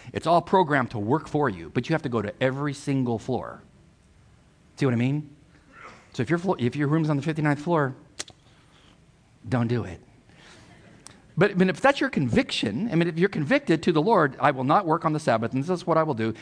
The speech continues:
he says, just go with it. Just don't make that a rule for everybody else. See, that's legalism.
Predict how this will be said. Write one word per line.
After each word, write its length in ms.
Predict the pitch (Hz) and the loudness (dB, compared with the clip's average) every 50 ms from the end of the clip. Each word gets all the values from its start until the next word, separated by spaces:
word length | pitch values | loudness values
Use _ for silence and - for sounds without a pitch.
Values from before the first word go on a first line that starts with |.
| - - | -14 -4
he 80 | - 226 | 0 2
says, 240 | - 233 202 180 | 2 2 2 0
just 300 | 180 240 262 254 - 180 | 0 -4 -4 -4 -6 0
go 120 | 165 254 320 | 0 2 2
with 180 | 339 330 339 | 2 0 -2
it. 120 | 123 104 - - - - - - - _ | -2 -8 -8 -12 -20 -20 -20 -20 -8 _
Just 260 | - 277 285 - - | 2 2 2 2 2
don't 220 | 302 285 277 247 226 | 0 0 2 2 4
make 220 | 240 254 269 269 | 4 4 4 4
that 120 | 269 254 | 4 4
a 40 | 240 | 6
rule 220 | 226 220 240 240 240 | 6 4 4 2 2
for 160 | - 240 226 | 2 4 4
everybody 460 | 226 214 220 214 196 208 196 196 196 | 4 4 4 2 4 4 4 4 4
else. 360 | 196 254 302 320 277 135 - | 4 2 2 2 0 -4 -4
See, 120 | - - 165 | 0 2 4
that's 220 | 156 196 - - | 4 4 4 4
legalism. 560 | 185 254 247 170 120 95 - - 87 82 - | 2 2 2 2 0 -2 -6 -10 -14 -16 -20